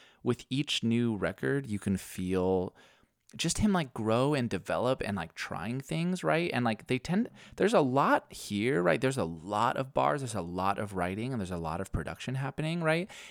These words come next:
And even though there's just, you, because there's so much of it, there's, it feels like a lot to, to pick through and parse through. And I, and I've probably listened to this album, like, eight or ten times in the last month because it's just, there's so much to get a-, and come back to between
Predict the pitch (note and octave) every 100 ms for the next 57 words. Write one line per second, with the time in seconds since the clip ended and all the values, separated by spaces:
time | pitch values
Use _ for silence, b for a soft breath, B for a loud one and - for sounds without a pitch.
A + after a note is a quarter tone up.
0 | B C3+ C3+ A#2 - _ _ _ _ _
1 | - E3 A#3 A#3 G3+ D#3+ C3 C3 - -
2 | _ _ _ _ _ _ _ _ _ _
3 | _ D3 C3 B2+ - E3+ F#3+ F3 - -
4 | - B2+ G#2 F#2+ - D#3+ F#3 - B -
5 | C#3 C3+ C3+ - F#3 F3+ A2 F#2 G2+ -
6 | - - - - C#3+ - G2+ E2+ D#2+ -
7 | A#2+ - F2 C#2+ D#2 D3+ - - D#3+ -
8 | F4 A#3 D3+ D#3+ A#2 G2 A#2 C3+ F#2 D#2+
9 | - B B _ A#2 C3+ G#2 - A2 G2+
10 | - G#2 A#2 F2+ D#2 D#2 D2 E2+ - F#2
11 | G2+ E2+ - G2 C3+ C#3+ E3 D#3+ - B
12 | B - C3 - C#3 D3 C#3 B2+ - -
13 | F#2 - G2+ E2 - E2+ F2+ F2+ E2+ E2
14 | F#2 F2 - - D#2 E2 - F2+ E2+ D#2+